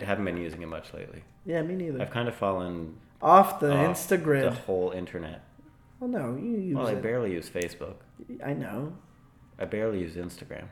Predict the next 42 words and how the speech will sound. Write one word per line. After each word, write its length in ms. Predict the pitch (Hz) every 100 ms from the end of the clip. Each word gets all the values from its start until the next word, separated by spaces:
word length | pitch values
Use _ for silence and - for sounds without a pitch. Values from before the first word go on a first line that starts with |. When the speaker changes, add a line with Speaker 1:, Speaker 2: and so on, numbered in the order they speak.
| -
Speaker 2:
Oh, 280 | 277 392 302 208
Travis 340 | 294 311 -
and 80 | 254
I 140 | 254
have 180 | 262 269
a 40 | 269
show 280 | 285 294 285
on 100 | 277
December 340 | 262 277 285
thirteenth. 580 | 285 285 254 370 214 - - - - - - - - -
Speaker 1:
Oh, 320 | 233 277 269
yeah, 220 | 254 302
Speaker 2:
Yeah, 420 | 330 370 330 269
Speaker 1:
you're 120 | 277 311
Speaker 2:
you're 80 | 370
doing 200 | 359 359 339
Speaker 1:
doing 20 |
Speaker 2:
it. 260 | 247 185 160
Speaker 1:
it. 140 | -
Speaker 2:
And 280 | - 190 196
we 80 | 208
have 160 | 214 214
a 60 |
great 200 | 202 226
lineup 380 | 220 254 233 190
this, 260 | 180 175 196
uh, 220 | 180 170 175
this 220 | 175 -
episode. 500 | 170 180 - 196 220
Speaker 1:
Who's 220 | 175 120
Speaker 2:
It's, 60 | 170
Speaker 1:
on 60 |
Speaker 2:
uh, 100 | 165 113 110
Speaker 1:
the 60 | 104
lineup? 80 | - - -
Speaker 2:
uh, 220 | 180 180 180
we've 220 | 214 202
got 680 | 190 156 - - - - 147
Daniel 440 | 214 339 240 160
Cameron, 540 | - 220 285 185 160 -
Speaker 1:
Love 140 | 90
him. 120 | 82